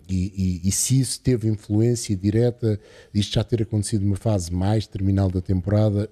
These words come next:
eu penso que não tem influência direta. Mas faz-nos pensar, por exemplo, se esta prova do Qatar fosse o Grande Prémio do México em termos de calendário, e se tivesse acontecido a mesma coisa, os pilotos iam ter, de facto,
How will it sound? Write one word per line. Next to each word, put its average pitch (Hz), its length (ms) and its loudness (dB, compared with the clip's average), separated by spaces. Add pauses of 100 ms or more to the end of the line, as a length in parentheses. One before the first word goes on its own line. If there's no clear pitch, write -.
eu 127 100 0
penso 139 260 0
que - 80 -6
não 120 180 2
tem 123 220 0
influência 110 460 -2
direta. 76 300 -4 (880)
Mas 113 140 0
faz-nos 151 440 0
pensar, 95 460 -2 (1080)
por 120 120 2
exemplo, 90 400 -2
se - 380 0
esta 160 240 -2
prova 113 300 0
do 95 120 -2
Qatar 80 440 -6
fosse - 560 -2
o 98 80 -2
Grande 101 240 2
Prémio 87 240 0
do 76 80 -10
México 73 380 -6
em 80 80 0
termos 82 260 -6
de - 80 -20
calendário, 76 460 -6 (440)
e - 60 -6
se - 60 -8
tivesse 127 420 0
acontecido 107 600 0 (160)
a - 40 -8
mesma 78 300 -4
coisa, 76 400 -12 (340)
os 95 140 -2
pilotos 127 420 0
iam 120 180 2
ter, 113 220 0
de - 120 -20
facto, - 260 -6